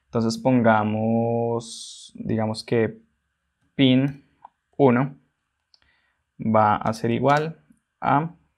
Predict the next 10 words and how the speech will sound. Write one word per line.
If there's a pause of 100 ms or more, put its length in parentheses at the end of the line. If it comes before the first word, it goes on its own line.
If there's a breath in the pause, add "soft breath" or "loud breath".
(460)
y
el
primer
pin
que
utilizamos
fue
el (220)
tercero. (640)
Listo.